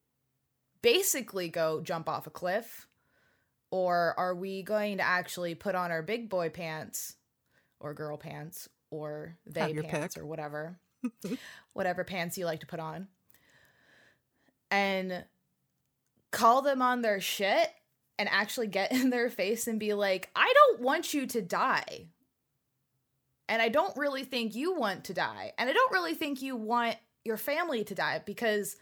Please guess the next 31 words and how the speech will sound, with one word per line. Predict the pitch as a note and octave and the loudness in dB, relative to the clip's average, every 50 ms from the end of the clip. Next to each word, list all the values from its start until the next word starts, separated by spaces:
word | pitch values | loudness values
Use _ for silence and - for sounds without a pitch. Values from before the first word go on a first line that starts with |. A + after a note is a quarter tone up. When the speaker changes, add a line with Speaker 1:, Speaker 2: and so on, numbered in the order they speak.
| - - _ _ _ _ _ _ _ _ _ _ _ _ _ _ _ _ _ - | -20 -20 _ _ _ _ _ _ _ _ _ _ _ _ _ _ _ _ _ -8
Speaker 1:
the | B3 | -8
thing | A#3+ B3+ E4 E4 E4+ E4+ | -2 0 2 2 2 2
is, | E4 D#4 C4+ C4 | 0 0 0 0
it's | C4 - - | -2 -2 0
like, | B3 A#3+ A#3 A3+ A3 G#3+ G#3+ - - _ _ _ _ _ _ _ _ _ _ _ - | 2 4 4 4 2 0 -4 -10 -18 _ _ _ _ _ _ _ _ _ _ _ -4
'cause | - C4+ B3 A#3 | -2 0 2 2
it, | - C#4 - A#3+ - | 2 0 0 -2 -4
it's | C#4 - - | -2 2 4
not | E4 F4+ F#4 - | 4 4 4 6
like | D4+ C4+ - - | 4 4 4 4
Mom | G#3 G#3 G3+ G3 G3 G3 G3 | 2 4 6 6 4 4 2
just | F3+ F#3+ E3 - | 0 -2 -2 -2
has | F#3+ E3+ F3 E3+ | 0 0 0 -2
this | F3 E3+ - | -4 -6 -8
experience | F3+ E3 - - E3+ E3+ E3+ E3+ E3+ D#3+ | -8 -8 -6 -4 -2 -2 -2 -2 -4 -4
of | F3+ D#3+ | -4 -4
talking | - E3+ D3+ D#3+ - F#3+ F#3 F3 | -4 -4 -4 -4 -4 -8 -10 -8
to | F#3 F#3+ | -10 -10
these | F#3+ - | -8 -6
people, | G#3+ G3+ A3 G#3+ | -6 -4 -2 -2
and | - F#3 | -2 -2
I'm | F3+ F#3 | -4 -4
a | |
hundred | F3+ - - - A#3 A#3+ A#3 B3+ - | -6 -6 0 4 4 4 4 2 0
percent | - B3+ - - A#3 A3 G#3 | -2 -2 0 0 0 -2 -2
sure | - G3+ F#3 G2+ | -2 -2 0 0
anyone | D3+ F#3 G3+ G3+ G3 G3+ G3+ G3+ | -2 -2 -2 -2 -2 -2 -2 -2
listening | F#3+ F#3 - G3+ F#3+ F#3 F3+ | -2 -2 -2 -4 -6 -6 -8
to | F3 F3+ | -6 -6
this | E3+ F3 D#3+ | -6 -6 -4
podcast | - - E3 E3+ F3 - - F3 E3+ E3+ F3 E3+ - - | -2 -2 -2 0 -2 -2 -2 -2 -2 -2 -2 -4 -6 -8